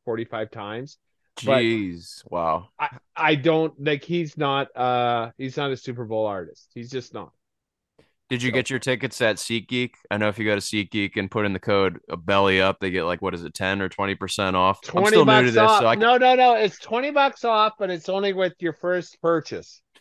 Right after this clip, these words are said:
Speaker 2: Okay,
Speaker 1: That's, that,
Speaker 2: gotcha.
Speaker 1: that's the catch. So, so,
Speaker 2: <laughs> I'll
Speaker 1: so,
Speaker 2: run the
Speaker 1: uh, wh-
Speaker 2: official, I'll run the official spot 'cause I still don't have the, the
Speaker 1: So now
Speaker 2: paper
Speaker 1: that we're
Speaker 2: down.
Speaker 1: not on my show, I can say this to you. I, uh, between my wife and I, when we went to Colorado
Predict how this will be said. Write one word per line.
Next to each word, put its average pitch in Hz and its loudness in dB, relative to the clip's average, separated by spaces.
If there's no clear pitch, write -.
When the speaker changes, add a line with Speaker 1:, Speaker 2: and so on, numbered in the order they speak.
Speaker 2:
Okay, 131 6
Speaker 1:
That's, 143 4
that, 95 -4
Speaker 2:
gotcha. 101 0
Speaker 1:
that's 175 2
the 185 -2
catch. 160 -4
So, 143 -2
so, 147 0
Speaker 2:
<laughs> - -2
I'll 170 6
Speaker 1:
so, 185 10
Speaker 2:
run 170 8
the 165 6
Speaker 1:
uh, - 2
wh- - 0
Speaker 2:
official, 160 -2
I'll 160 6
run 165 2
the 143 0
official 131 -4
spot 131 2
'cause - -18
I 113 0
still 113 -2
don't 110 -2
have 104 0
the, 95 -4
the 202 -16
Speaker 1:
So 226 4
now 254 6
Speaker 2:
paper 277 4
Speaker 1:
that 277 6
we're 226 4
Speaker 2:
down. 226 4
Speaker 1:
not 214 4
on 208 0
my 175 -2
show, 233 -6
I 175 -2
can 156 -8
say 160 -4
this 180 -4
to 180 -4
you. 196 0
I, 180 2
uh, 160 2
between 151 -6
my 165 -2
wife 156 -2
and 175 -6
I, 170 -2
when 165 -4
we 151 -4
went 147 -6
to 139 -8
Colorado 147 2